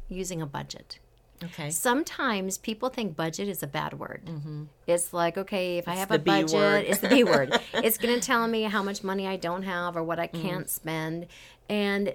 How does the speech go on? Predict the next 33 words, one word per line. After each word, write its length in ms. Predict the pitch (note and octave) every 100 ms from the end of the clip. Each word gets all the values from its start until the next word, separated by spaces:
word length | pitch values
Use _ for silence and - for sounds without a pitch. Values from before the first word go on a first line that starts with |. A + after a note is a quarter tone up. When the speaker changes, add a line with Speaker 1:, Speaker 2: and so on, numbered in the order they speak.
| F#3+
Speaker 1:
Dave 300 | A#3+ B3 D4+
Ramsey 680 | A3 F3+ F3 E3 E3 D#3 F3
with 220 | F#3+ F3+
Financial 440 | F3+ F3 F3 -
Peace 300 | - F#3 -
University, 840 | F3 E3 D#3 D#3+ - D#3+ D3 C#3 - - -
he 140 | - A#3+
uses 520 | G#3+ A#3 C4 C4+ B3+
a, 140 | F#3 -
a 160 | E3+ E3
term 380 | - F#3+ F3+ F3
that 160 | F3+
says, 480 | - E3+ E3+ E3 D#3+
when 440 | - F#3 G#3 A#3+ C4+
you 120 | B3
use 280 | G3+ G3 F#3
a 60 |
budget, 400 | E3+ F3 F3 E3+
you 100 | -
start 260 | F#3 - B3+
with 160 | A#3+ A3
knowing 200 | G3 F3+
how 180 | F3
much 260 | F3+ F3 -
money 220 | D#3+ E3
you 160 | D#3 D3+
have, 400 | C#3+ E3+ D#3 D#3+
Speaker 2:
Mm-hmm. 300 | E3 D#3 D#3 D3+
Speaker 1:
and 180 | G#3+ G#3
you're 380 | - G3+ A3+ C4+
telling 440 | - A#3 G#3+ G3+
your 120 | F#3
money 480 | F3 E3+ F#3+ E3+